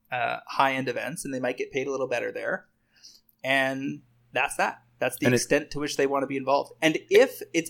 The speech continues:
Speaker 1: it's like with anything else, whenever we talk about any issue related to Magic, if it hits Wizards in the pocketbook, then yeah, things will change.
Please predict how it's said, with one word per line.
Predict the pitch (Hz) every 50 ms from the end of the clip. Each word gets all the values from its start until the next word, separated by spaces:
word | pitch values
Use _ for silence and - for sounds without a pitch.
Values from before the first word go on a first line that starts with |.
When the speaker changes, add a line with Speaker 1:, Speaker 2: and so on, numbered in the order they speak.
| -
Speaker 1:
it's | 196 180 - -
like | - - 170 -
with | 190 185
anything | 180 165 135 120 123
else, | 123 101 - - -
whenever | 139 151 202 240
we | 233 185 156
talk | - 160 156 151 165
about | 156 143 131 123 - - _ _ -
any | 147 151 175 180 151 127 123 - _ _ _ _ _ -
issue | 131 139 - - 123
related | 117 120 123 120 120 120
to | 123
Magic, | 117 120 120 120 - - _ _ _ _ _ _ _ _ _ _ _ _ _ _ _ _ _ -
if | 156 156 160
it | 175 160 - - -
hits | - 220 262 - - - - - _ _ _ -
Wizards | 160 175 170 175 170 165 165
in | 165 160
the | 151 -
pocketbook, | - - - 190 - - - - - 95 101 - _ _ _ _ _ _ -
then | 151 180 214
yeah, | 247 302 320 175
things | - - 135 131 151 -
will | 170 165
change. | - 175 180 226 262 - _ - -